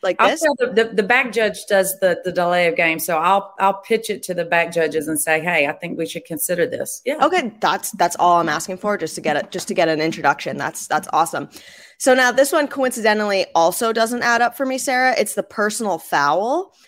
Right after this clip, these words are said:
Speaker 1: And I mean, like, what is that? I think we totally scrap it and instead act out that Denzel Washington, like, "Thank God" gif. You know, the one where he puts his hand on his heart and takes a sigh
Speaker 2: Yeah.
Speaker 1: of relief.
Speaker 2: Yeah.
Speaker 1: Um, that feels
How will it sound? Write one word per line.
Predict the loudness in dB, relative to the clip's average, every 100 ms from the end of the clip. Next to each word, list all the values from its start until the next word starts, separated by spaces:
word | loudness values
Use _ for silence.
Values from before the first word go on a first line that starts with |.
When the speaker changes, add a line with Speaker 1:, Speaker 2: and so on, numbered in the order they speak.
| _ _ 0
Speaker 1:
And | 2 4 2 0
I | 0
mean, | 0 -2
like, | -4 -4
what | -6 -12 0 2 2
is | -2 -4
that? | -6 -6 -10 _ _ 0
I | 0
think | 2 -2
we | -2
totally | 0 2 2 0
scrap | -4 0 0 2
it | 2 2 0
and | 0
instead | 0 -2 0 2 4 2
act | 0 -2 0
out | 0
that | 0 0
Denzel | 2 0 2 2 4
Washington, | 2 2 -2 -6 -4 -2
like, | -2 -6
"Thank | -10 -4 -2 -2 -4 0
God" | 4 4 2
gif. | 0 0 0 -6 -20 -20 -12
You | 0 4
know, | 4
the | 4
one | 4
where | 2
he | 2
puts | 0 -4
his | -4
hand | 0 0 0
on | -2
his | 0
heart | 4 4
and | 2
takes | -4 -10
a | -4
sigh | 2 2
Speaker 2:
Yeah. | 2
Speaker 1:
of | 0
relief. | -2 0 0 -2 -8 _ _ _ 0
Speaker 2:
Yeah. | 2 4 2
Speaker 1:
Um, | -2 -10 -4
that | -2 -2
feels | -2 -2